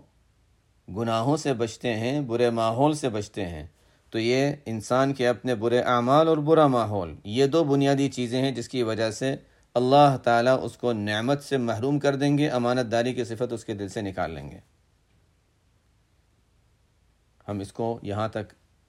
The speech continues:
اپنے بارے میں سمجھیں کہ کبھی ایسا ہوتا ہے کہ انسان سے کوئی گناہ ہو جاتا ہے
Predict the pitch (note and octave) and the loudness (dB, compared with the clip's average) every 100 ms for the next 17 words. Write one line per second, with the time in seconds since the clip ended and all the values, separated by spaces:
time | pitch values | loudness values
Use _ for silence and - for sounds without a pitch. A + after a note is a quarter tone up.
0 | _ - A#2 D3 C3 G#2 F2+ F2 - D#2+ | _ -8 -6 -4 -2 -2 -4 -8 -12 -14
1 | D2+ F#2 _ _ _ _ _ _ _ _ | -16 -18 _ _ _ _ _ _ _ _
2 | _ _ _ _ _ _ _ - G#2+ G#2+ | _ _ _ _ _ _ _ -10 -8 -6
3 | A2+ C#3 C3+ C3 C#3 A2+ - F2+ E2+ C3+ | -2 -2 -2 0 0 0 -4 -6 -6 -12
4 | A2 _ _ _ _ _ - A2+ G#2+ G#2 | -20 _ _ _ _ _ -8 -6 -4 -2
5 | B2 A#2 F#2+ F#2+ - _ _ _ _ _ | -2 -2 -4 -10 -20 _ _ _ _ _
6 | _ _ _ _ - A2+ A#2+ A2 G#2 A2+ | _ _ _ _ -8 -6 -4 -4 -4 -4
7 | G#2 F2 E2 D#2 D#2+ - | -4 -6 -8 -10 -12 -14